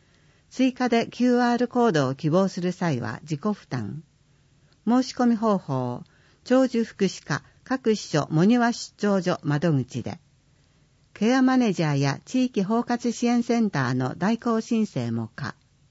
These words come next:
詳しくはお問い合わせください。問い合わせ、長寿福祉課、電話五二九の五零六四。介護マークをご活用ください。無料。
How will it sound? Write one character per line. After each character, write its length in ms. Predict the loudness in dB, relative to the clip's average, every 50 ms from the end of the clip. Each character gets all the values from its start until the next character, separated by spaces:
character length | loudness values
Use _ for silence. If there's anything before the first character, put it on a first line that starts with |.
| _ _ _ _ _ _ _ _ _ _ _ _ _ _ _
詳 200 | -4 -2 -2 -2 -2
し 140 | -4 -8 -6
く 120 | -4 -2
は 140 | -2 0 -2
お 60 | -4
問 200 | -2 0 0 2
い 60 | 2 2
合 60 | 0
わ 80 | 0
せ 140 | -2 -4 -6
く 100 | -6 -4
だ 120 | -6 -6 -6
さ 180 | -8 -10 -10
い。 140 | -10 -12 -14 _ _ _ _ _ _ _ _ _ _ _ _ _ _ _ _ _
問 220 | 0 0 2 2
い 60 | 0
合 80 | 0 0
わ 120 | -2 -2
せ、 260 | -2 -2 -2 -2 -2 -6 _ _ _ 0
長 220 | 2 4 4 4
寿 160 | 2 2 -2
福 200 | -2 -2 -2 -2
祉 200 | -2 -2 -4 -8
課、 200 | -6 -6 -6 -6 _ _ _ _ _ -2
電 300 | 0 2 2 2 2 0
話 180 | -2 -2 -4 -8 _ _ _
五 240 | 2 4 4 6 6
二 260 | 6 6 6 4 0
九 300 | -2 0 2 4 4 4
の 260 | 2 2 0 -2 -4 -4
五 220 | -2 0 2 2 2
零 280 | 2 0 0 0 -2
六 280 | -2 -6 -6 -4 -2 -2
四。 360 | 0 0 -2 -4 -6 -10 -14 _ _ _ _ _ _ _ _ _ _ _ _ _ _ _ _ _ _ _ _ _ _ _ _ _ _ _ _ _ _ _ _ _ _ _ _ _ _ _
介 240 | -2 2 2 4 4
護 160 | 4 6 6
マ 200 | 6 6 4 2
ー 20 | 0
ク 200 | 0 0 2 2
を 140 | 2 2 0
ご 160 | 0 -2 -2
活 280 | 0 -2 -2 0 2
用 180 | 2 2 2 2
く 80 | 0 -2
だ 160 | -4 -4 -4
さ 160 | -4 -6 -6
い。 120 | -6 -8 -12 _ _ _ _ _ _ _ _ _ _ _ _ _ _
無 140 | -2 0 2
料。 460 | 2 2 2 0 -2 -6 -10 -12